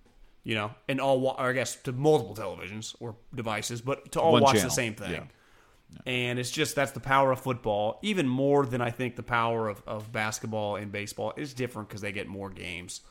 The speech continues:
Speaker 1: But the, the, the forty-niners are such a staple, I would say, just in this city because Joe,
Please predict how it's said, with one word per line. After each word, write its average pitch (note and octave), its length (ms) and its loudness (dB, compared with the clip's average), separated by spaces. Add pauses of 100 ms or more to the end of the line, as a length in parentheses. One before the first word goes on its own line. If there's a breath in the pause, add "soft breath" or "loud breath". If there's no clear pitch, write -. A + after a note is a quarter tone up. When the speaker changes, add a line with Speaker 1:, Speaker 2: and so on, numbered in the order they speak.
(680 soft breath)
Speaker 1:
But A#2 380 0 (340)
the, B2 240 -12
the, C3+ 200 -4
the C#3+ 120 -6
forty-niners C#3+ 800 2
are A#2 80 -8
such D3 260 0
a A#2 60 -6
staple, A#2+ 720 -2 (160)
I A#2+ 120 0
would A#2+ 160 -2
say, A#2+ 220 0
just A2 220 -4
in A#2 140 -2
this G#2+ 120 -4
city C3 500 -2 (1400 soft breath)
because C3 640 2 (200)
Joe, E3+ 420 4